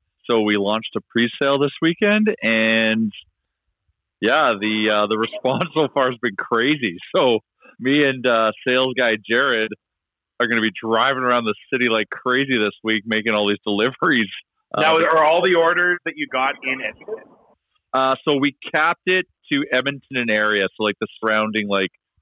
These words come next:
Speaker 1: St. Albert, Sherwood Park, Leduc, Spruce, Stoney, Beaumont, uh,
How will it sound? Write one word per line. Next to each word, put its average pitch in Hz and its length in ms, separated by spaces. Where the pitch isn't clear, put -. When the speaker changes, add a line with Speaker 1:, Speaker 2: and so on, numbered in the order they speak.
Speaker 1:
St. 110 160
Albert, 107 560
Sherwood 110 240
Park, 104 460
Leduc, 107 720
Spruce, 107 520
Stoney, 104 540
Beaumont, 104 540
uh, 101 220